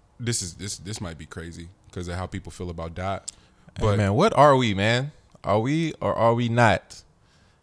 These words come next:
Speaker 2: Nigga, the Hot Take Podcast.
Speaker 1: The hot, oh, you're right, you're right, you're right. Um,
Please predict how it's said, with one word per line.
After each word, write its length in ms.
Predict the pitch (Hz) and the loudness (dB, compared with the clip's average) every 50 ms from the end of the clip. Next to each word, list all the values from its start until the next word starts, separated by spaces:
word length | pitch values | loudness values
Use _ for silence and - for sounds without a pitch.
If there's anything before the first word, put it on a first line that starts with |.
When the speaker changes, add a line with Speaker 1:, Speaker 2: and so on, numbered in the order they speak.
| _ - | _ -8
Speaker 2:
Nigga, 200 | 90 92 92 95 | -6 -4 -2 -2
the 100 | 85 87 | 0 0
Hot 300 | 95 98 123 120 - - | 2 4 4 2 2 2
Take 280 | - - 127 110 95 - | 0 0 0 0 0 0
Podcast. 480 | - - 131 127 113 101 - - 110 104 | 2 4 4 6 4 4 2 0 0 0
Speaker 1:
The 40 | 113 | 2
hot, 260 | 110 135 139 127 101 | 2 2 2 2 2
oh, 160 | 120 123 131 127 | 2 2 4 4
you're 160 | 127 131 123 | 2 2 2
right, 160 | 107 101 85 | 2 0 -2
you're 140 | - 113 117 | -2 -2 -2
right, 200 | 107 98 90 85 - | 0 -2 -4 -6 -6
you're 140 | 113 107 98 | -6 -6 -6
right. 180 | 85 82 - - _ - - - - - - _ - | -6 -8 -12 -16 _ -20 -20 -20 -20 -20 -20 _ 0
Um, 520 | - 120 120 117 110 107 101 95 92 95 | 4 4 4 4 2 0 -2 -4 -8 -12